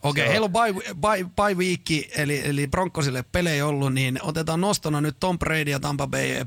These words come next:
Speaker 1: P-, Buccaneers. Bucksilla oli sunnuntaina Ramseja vastaan. Brady otti kuus-, kuudenkymmenenyhdeksän kerran comebackin viimeisellä neljänneksellä. Myös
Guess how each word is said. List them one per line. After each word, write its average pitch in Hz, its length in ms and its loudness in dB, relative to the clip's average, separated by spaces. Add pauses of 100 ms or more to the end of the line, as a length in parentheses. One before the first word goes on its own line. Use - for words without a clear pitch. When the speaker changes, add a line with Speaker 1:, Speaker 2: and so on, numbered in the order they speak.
Speaker 1:
P-, - 320 -4
Buccaneers. 151 680 0 (380)
Bucksilla 160 380 2
oli 147 120 0
sunnuntaina 147 400 0
Ramseja 139 340 0
vastaan. 131 380 -4 (300)
Brady 139 300 0
otti 123 200 -4
kuus-, 135 320 0 (120)
kuudenkymmenenyhdeksän 139 1040 0
kerran 113 260 -6
comebackin 123 560 -4 (500)
viimeisellä 127 500 0
neljänneksellä. 110 580 -4 (240)
Myös 165 460 0